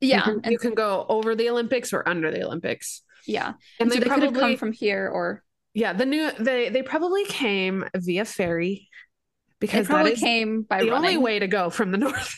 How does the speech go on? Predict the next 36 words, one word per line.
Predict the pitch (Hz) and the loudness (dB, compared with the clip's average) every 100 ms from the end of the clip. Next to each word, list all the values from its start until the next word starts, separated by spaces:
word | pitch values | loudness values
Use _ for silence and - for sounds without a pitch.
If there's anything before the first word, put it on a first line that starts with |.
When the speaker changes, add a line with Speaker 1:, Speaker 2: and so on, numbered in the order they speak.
| - | -6
Speaker 1:
<laughs> | 285 - | -4 0
Speaker 2:
'cause | 294 - 349 | 0 2 2
there's | 240 277 | 2 4
just | 214 262 - | 2 2 0
a | |
crack | 254 269 226 226 | 0 0 0 0
of | 208 | 0
water. | 214 254 202 196 - - 196 | 0 0 -2 -4 -14 -20 -4
Otherwise, | 240 262 262 | 0 2 2
Speaker 1:
They | 240 | 2
could | |
Speaker 2:
you | 220 | 4
Speaker 1:
just | 220 | 4
Speaker 2:
do | 254 | 4
Speaker 1:
go | 226 | 4
Speaker 2:
have | 226 | 4
to | |
Speaker 1:
through | 220 | 2
Speaker 2:
go | 247 | 4
Speaker 1:
the | 240 | 2
Speaker 2:
the | |
way | 220 208 202 | 2 2 2
Speaker 1:
water. | 185 - _ | -2 -6 _
Speaker 2:
we | 208 220 226 | -2 0 0
went, | 208 180 170 - | 0 0 0 0
which | 190 180 | -2 -2
would | 185 | -2
have | 180 170 | -4 -2
been, | 175 165 165 175 - _ _ _ _ _ _ _ | -2 -2 -4 -8 -16 _ _ _ _ _ _ _
um, | 185 180 175 190 190 _ | 0 0 -2 -6 -8 _
through | 214 185 | -2 0
the | |
Gig, | 180 190 185 | -2 -4 -2
Gig | 190 180 | -4 -2
Harbor | - 175 170 | -4 -4 -2
Bridge | 175 170 170 175 - - | -2 -2 -2 -4 -10 -10